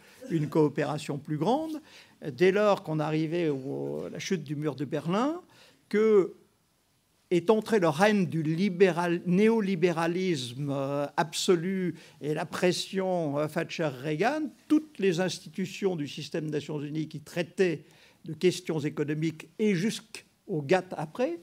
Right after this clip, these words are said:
se sont effondrées pour un transfert du, euh, du pouvoir uniquement au G cinq, G sept et aujourd'hui G vingt. Donc le système des Nations Unies, on revient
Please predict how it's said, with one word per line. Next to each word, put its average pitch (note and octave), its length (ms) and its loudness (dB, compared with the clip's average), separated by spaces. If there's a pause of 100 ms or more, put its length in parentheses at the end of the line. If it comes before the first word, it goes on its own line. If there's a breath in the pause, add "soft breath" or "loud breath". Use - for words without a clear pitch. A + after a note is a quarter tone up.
(240 soft breath)
se - 240 -4
sont A#3+ 320 -2 (220)
effondrées F#3 640 -2 (360 loud breath)
pour G#3+ 200 4
un G#3+ 100 4
transfert A3 1000 0 (220)
du, D#3 340 0
euh, D3 440 -2
du D3 140 -6
pouvoir A3+ 640 -2
uniquement G3+ 640 -2 (300 loud breath)
au D3+ 140 -4
G C#3+ 160 -4
cinq, A3+ 360 -4 (200)
G D3+ 180 -6
sept A#3 380 -6
et E3 100 0
aujourd'hui D3 580 -4 (100)
G D#3+ 180 0
vingt. D3+ 180 -4 (220 loud breath)
Donc C#3+ 200 -10
le D#3 80 -4
système G#3 640 0
des D3+ 140 -4
Nations C#3+ 360 -8
Unies, E3+ 480 -6 (280 soft breath)
on B2 100 -16
revient D#3+ 220 -8